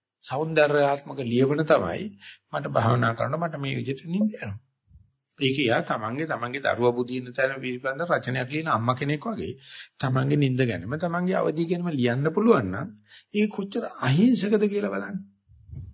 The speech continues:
අපි කොච්චර එක වළක්වන්න හදනවද? ඉතින් කොහෙද අපිට විපස්සනා සම්මාදිට්ඨියක් ඇති වෙන්නේ? ඒ නිසා මට හොඳට සතිය තියෙනවා. සතිය තියෙනකොට මෙහෙමයි. සතිය නෑ.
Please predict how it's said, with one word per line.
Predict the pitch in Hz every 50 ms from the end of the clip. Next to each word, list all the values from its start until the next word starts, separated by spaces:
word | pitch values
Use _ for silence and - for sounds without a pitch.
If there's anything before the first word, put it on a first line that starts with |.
| - _ _ _ _ _ _ _ _ _ _ _ _ _ _ _ _ _ _ _ _ _ _ _ _ _ _ _ _ _
අපි | 160 160 196
කොච්චර | 180 170 165 170 - - 202
එක | 202 190
වළක්වන්න | 196 165 151 139 151 151 - - 180 202 214 208
හදනවද? | 185 180 196 220 202 202 190 196 202
ඉතින් | 220 208 226 226
කොහෙද | 214 254 247 247 247 233
අපිට | 208 180 165 170 165
විපස්සනා | 160 160 170 160 156 170 156 - 160 160 147
සම්මාදිට්ඨියක් | 147 143 143 143 139 131 135 131 - - 127 -
ඇති | - 139 127 - -
වෙන්නේ? | - 107 110 - _ - - - -
ඒ | - -
නිසා | 220 208 - 240
මට | 220 220 214 220
හොඳට | 165 151 165 160 165 170 190 190 196
සතිය | - 143 135 135 - 131 113
තියෙනවා. | 110 110 104 113 185 165
සතිය | - 151 151 156 170 160
තියෙනකොට | 147 160 143 143 156 190 220
මෙහෙමයි. | 233 233 202 202 202 165 - - - - - - _
සතිය | - - 226 233 - - 277 262
නෑ. | 254 277 311 277 -